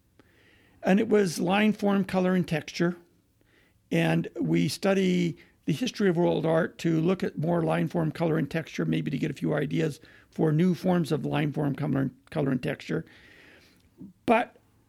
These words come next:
I was coming at it from a standpoint of how does it express a people? What does it tell you about a civilization? What does it tell you about their value system, their belief structure, their social structure, et cetera? And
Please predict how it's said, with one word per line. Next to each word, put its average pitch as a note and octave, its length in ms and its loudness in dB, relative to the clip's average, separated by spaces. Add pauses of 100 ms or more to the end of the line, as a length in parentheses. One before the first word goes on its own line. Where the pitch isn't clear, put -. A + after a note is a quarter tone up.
I D4 160 2
was D4 220 0
coming G3 260 2
at F#3 140 2
it - 80 -12
from F3+ 140 0
a D#3 40 0
standpoint F3 540 0
of D#3+ 180 -4
how A3 220 -2
does A#3 180 0
it F#3 80 -4
express - 420 -6
a A#2+ 60 -8
people? - 380 -8 (1500)
What F#3+ 160 4
does G#3+ 160 2
it - 100 -10
tell G3+ 240 0
you G#3 280 2
about D#3+ 260 -2
a D#3 60 -2
civilization? D#3+ 920 -2 (240)
What F3 120 2
does E3+ 120 2
it F3 100 -4
tell F#3 160 0
you F3 120 2
about D3 260 -2
their C#3 120 -2
value D#3+ 360 2
system, F#3 460 -4
their D3+ 120 -4
belief D3 360 -4
structure, F#3+ 600 -4 (380)
their C3+ 140 2
social F#3 400 0
structure, - 480 -2
et - 100 -6
cetera? - 400 -8 (1040)
And F3+ 380 6